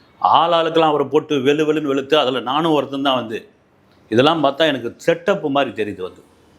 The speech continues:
ஏன்னா இந்த நிகழ்ச்சியில் கலந்து கொள்வதற்காக இப்படி வடிவமைக்கப்பட்ட ஒரு பேட்டியாக அது எனக்கு தோணுது வந்து. ஏன்னா அந்த அளவுக்கு ஒர்த்தான ஒரு நபர் கிடையாது. நான் ஆரம்பத்திலே சொன்னேன் வந்து, நீங்க ஜி பி முத்து கூட பாத்தீங்கன்னா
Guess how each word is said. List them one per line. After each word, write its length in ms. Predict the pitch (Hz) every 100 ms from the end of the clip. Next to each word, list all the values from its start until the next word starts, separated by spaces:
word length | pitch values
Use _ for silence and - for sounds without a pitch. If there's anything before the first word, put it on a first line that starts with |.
| _ - -
ஏன்னா 420 | 123 131 139 170
இந்த 200 | 127 131
நிகழ்ச்சியில் 540 | 123 147 180 - 180 151
கலந்து 440 | 135 143 143 135
கொள்வதற்காக 1000 | 131 120 113 101 - 98 98 123 160 160 - _ _ _ _ _ -
இப்படி 300 | 139 170 175
வடிவமைக்கப்பட்ட 1000 | 139 175 196 190 180 175 - 139 - 202
ஒரு 160 | 156
பேட்டியாக 540 | 143 165 165 160 143 139
அது 200 | 165 127
எனக்கு 240 | 131 110 -
தோணுது 160 | 143 123
வந்து. 400 | 113 98 117 104
ஏன்னா 140 | 123 185
அந்த 440 | 196 147 180 196
அளவுக்கு 380 | 202 214 175 156
ஒர்த்தான 360 | 156 185 180
ஒரு 80 | 139
நபர் 220 | 127 131
கிடையாது. 340 | 120 117 107 117
நான் 240 | 147 156
ஆரம்பத்திலே 300 | 190 185 190
சொன்னேன் 260 | - 147 123
வந்து, 200 | 104 101
நீங்க 180 | 147 143
ஜி 200 | 139 247
பி 120 | 247
முத்து 240 | 220 180 175
கூட 120 | 180
பாத்தீங்கன்னா 640 | 160 135 139 180 170 180